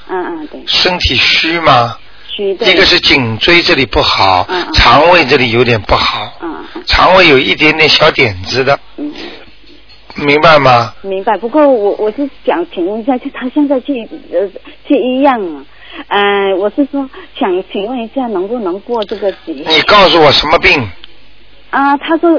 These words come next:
Speaker 1: 忽然晕倒，然后就去医-，医院，呃，这个是，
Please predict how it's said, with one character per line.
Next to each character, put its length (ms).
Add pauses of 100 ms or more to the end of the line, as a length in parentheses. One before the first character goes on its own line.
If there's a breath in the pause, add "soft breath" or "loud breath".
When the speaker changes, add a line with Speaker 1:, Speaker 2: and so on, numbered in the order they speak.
(100)
Speaker 1:
忽 160
然 180 (200)
晕 300
倒， 460 (280 soft breath)
然 180
后 240
就 680 (120)
去 140
医-， 500
医 140
院， 120
呃， 1300
这 80
个 140
是， 280